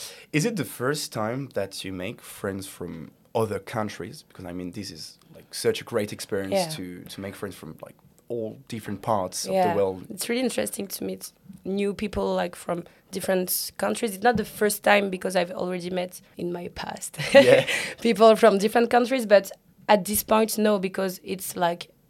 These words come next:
Speaker 2: every day, it's really easy in Es-, Erasmus to meet new people. And from all, there are such a diversity of countries. Like,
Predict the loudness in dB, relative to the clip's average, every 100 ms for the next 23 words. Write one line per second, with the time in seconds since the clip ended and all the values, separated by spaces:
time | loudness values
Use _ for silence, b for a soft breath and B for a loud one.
0 | -2 2 2 2 2 2 0 -6 -8 -4
1 | -2 0 0 0 -2 -2 -4 -4 -2 0
2 | 0 -2 -6 -6 -4 -4 -6 -6 -4 -6
3 | -2 0 0 -2 B B B -2 0 0
4 | -6 -20 -6 2 2 2 4 6 6 2
5 | 2 2 2 -2 -4 -6 -6 -2 -2 -2
6 | -8 -6 -4 -6 b b b b b -2
7 | 0 0 0 -2 0 4 4 2